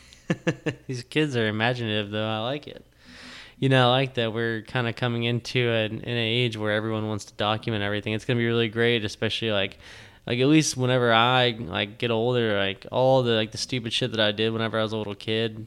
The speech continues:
you know, is kind of off the radar, you know, back on V H S's and everything. But, like,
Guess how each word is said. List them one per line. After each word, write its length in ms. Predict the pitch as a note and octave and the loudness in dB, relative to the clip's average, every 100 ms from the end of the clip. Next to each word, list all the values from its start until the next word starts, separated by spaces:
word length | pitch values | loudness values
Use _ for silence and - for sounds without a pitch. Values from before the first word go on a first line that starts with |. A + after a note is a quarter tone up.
| - | -10
you 140 | A#2 A2+ | -6 -2
know, 220 | G#2 G#2 | -2 -2
is 100 | G#2 | -4
kind 240 | - A2 | -4 -2
of 220 | A2 G#2 | 0 -2
off 300 | - G#2 G#2 | -2 -4 -2
the 100 | G#2+ | -4
radar, 640 | G#2+ G#2+ A2+ G2+ G2 G2+ - - - - - - | -2 -2 0 -2 -2 -4 -8 -20 -20 -20 -20 -10
you 100 | - | -4
know, 360 | A#2 A2+ A2+ A2 - | 0 0 0 -2 0
back 240 | A#2+ A2+ | 0 2
on 180 | A2+ A2 | 0 -4
V 120 | G#2+ A2 | -2 -2
H 200 | G#2 G#2+ | -2 -2
S's 360 | A2 A#2 A2 | -2 -4 -6
and 100 | G#2 | -4
everything. 580 | G2+ G#2 G2+ G#2 G#2+ G#2 | -4 -4 -6 -8 -6 -6
But, 120 | G#2 | -2
like, 400 | G#2+ G#2 G#2+ - | 0 0 -2 -12